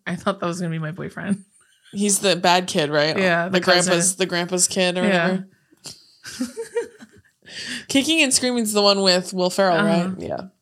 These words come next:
Speaker 2: Where he's like, him and his dad are always competing against each other.
Speaker 1: Mm-hmm.
Speaker 2: And then he has a kid and that's his brother.
Speaker 1: Yeah.
Speaker 2: Yeah.
Speaker 1: Well, cousins, but yeah.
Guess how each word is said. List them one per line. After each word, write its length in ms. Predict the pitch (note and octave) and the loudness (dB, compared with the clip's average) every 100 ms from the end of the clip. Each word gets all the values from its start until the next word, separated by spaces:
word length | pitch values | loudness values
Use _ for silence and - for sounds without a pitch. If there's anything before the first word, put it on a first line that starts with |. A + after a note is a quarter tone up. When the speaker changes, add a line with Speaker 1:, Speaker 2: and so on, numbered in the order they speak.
| - | -8
Speaker 2:
Where 140 | F#3 | -4
he's 240 | F#3+ F3 E3+ | 2 2 4
like, 180 | E3 E3+ | 0 0
him 120 | F3 | -4
and 60 | E3 | -4
his 120 | E3 | -4
dad 220 | D#3 D#3 | -6 -6
are 120 | D#3 | -6
always 260 | D3+ D3 - | -6 -6 -6
competing 340 | F3+ F3+ E3 | -6 -8 -8
against 260 | E3 F3+ F3+ | -8 -8 -8
each 140 | F#3+ | -6
other. 140 | F#3+ G3 | -2 0
Speaker 1:
Mm-hmm. 260 | F#3+ F3+ F3 _ _ _ _ _ _ - | 0 -2 -6 _ _ _ _ _ _ -8
Speaker 2:
And 180 | F3+ E3+ | -2 0
then 120 | E3+ | 2
he 80 | E3+ | 0
has 160 | E3 E3+ | 0 -2
a 140 | E3+ - | -4 -8
kid 260 | - E3+ D#3+ | 0 0 0
and 120 | D#3+ | -2
that's 180 | D#3+ - | -4 -4
his 140 | E3 | -6
brother. 420 | - D#3+ E3 F#3 | -4 -4 -4 -6
Speaker 1:
Yeah. 360 | G3+ G3+ F3 G3 - | -4 -2 -2 -6 -12
Speaker 2:
Yeah. 180 | - - _ _ - | -12 -14 _ _ -6
Speaker 1:
Well, 140 | F3+ | -4
cousins, 420 | F3+ F3 - A3 | -4 -10 -10 -14
but 100 | - | -12
yeah. 140 | F3+ | -12